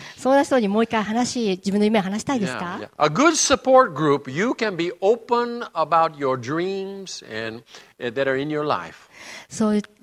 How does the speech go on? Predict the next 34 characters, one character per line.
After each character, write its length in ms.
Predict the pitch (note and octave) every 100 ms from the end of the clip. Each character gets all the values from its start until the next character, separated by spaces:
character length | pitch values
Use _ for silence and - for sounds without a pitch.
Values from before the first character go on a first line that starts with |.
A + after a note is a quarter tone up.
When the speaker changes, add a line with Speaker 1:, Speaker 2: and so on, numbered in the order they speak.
| -
Speaker 1:
良 160 | C4
い 80 | D4+
サ 140 | - G#3
ポ 100 | G3
ー 40 |
ト 120 | G#3
グ 60 | G3
ル 80 | F#3+
ー 20 |
プ 60 | E3+
は 40 |
自 160 | D#3 F#3+
分 160 | C4+
の 100 | C#4
夢 480 | G#3 F3 F#3+ C4+ D#4+
を 220 | G#3+ - -
話 280 | E3+ F#3+
す 60 | -
こ 100 | F3+
と 120 | E3
が 100 | D#3
で 120 | D3+ D3+
き 120 | D#3+
る 100 | D3+
ん 40 |
で 120 | C#3+ D3
す。 240 | - - -
Speaker 2:
Another 580 | C#3 D#3 G3 A#3+ C#4+ C4
characteristic 720 | A#3 G#3+ G3+ G#3+ F#3+ G#3 D#3+
of 100 | C#3
a 40 | C#3
good 200 | B2+ E3
support 500 | - F3+ - E3+ B2+
group 300 | C3 C#3